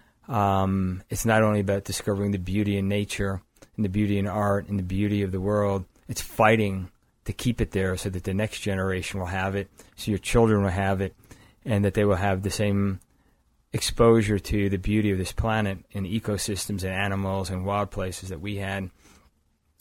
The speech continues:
And it's just part of being a full human being, and I think that is what makes climbers so special. They live their lives really big because they just re-, realize how frickin' big life is on this planet.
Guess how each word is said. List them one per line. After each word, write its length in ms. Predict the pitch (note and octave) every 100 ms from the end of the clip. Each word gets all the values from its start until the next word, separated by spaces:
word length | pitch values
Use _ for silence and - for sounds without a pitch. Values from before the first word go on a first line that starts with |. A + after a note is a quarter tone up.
| -
And 180 | A#2+ A2+
it's 100 | A2
just 180 | A#2 -
part 160 | A2
of 80 | G2+
being 360 | G#2+ G#2+ G#2 G2+ _ _
a 40 | A2
full 280 | - A2+ G#2
human 280 | G2+ G2+
being, 320 | F#2+ G#2+ G2+ G2
and 80 |
I 60 | F#2
think 240 | G#2+ G2
that 300 | - G2 G#2 -
is 220 | G#2+ F2
what 160 | F#2+ -
makes 240 | F#2+ -
climbers 400 | - G2+ G2 F2+
so 140 | -
special. 560 | F2+ - F#2+ - F2 E2+ _ - -
They 140 | - G2
live 340 | G2+ G2+ A2
their 140 | A2+ G#2
lives 420 | G2+ G2+ F#2+ E2
really 240 | F#2+ F#2+
big 420 | F2+ G2+ A2 A#2+ - - - - - -
because 260 | G2 G2+
they 80 | G2+
just 220 | G2 F2+
re-, 200 | F#2+ G#2 -
realize 440 | A2 G2+ G2 F#2
how 180 | - G2+
frickin' 500 | - - A#2 G2 E2+
big 220 | G2+ F#2
life 340 | F2+ F#2 F2 G2
is 380 | F#2 - - - - - _ _ _ -
on 280 | G2+ F#2+
this 200 | F2+ E2+
planet. 500 | - - E2+ F2+ D#2